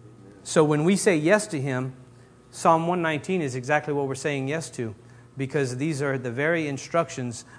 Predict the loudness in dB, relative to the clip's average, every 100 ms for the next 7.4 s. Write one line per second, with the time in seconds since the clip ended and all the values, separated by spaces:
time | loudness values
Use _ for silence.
0 | -4 4 4 4 0 0 -2 -4 -6 -8
1 | -14 -16 -20 -20 -20 -20 -20 -20 -20 -20
2 | -20 -20 -20 -20 -20 -20 -8 0 2 2
3 | -2 -8 -16 -20 -20 -20 -18 -6 -2 4
4 | 6 6 2 -2 -2 0 0 -4 -14 -20
5 | -20 -20 -20 -20 -20 -20 -20 -12 -4 0
6 | 0 -2 -4 -4 -2 -2 -2 -2 -2 -2
7 | -2 -2 -4 -14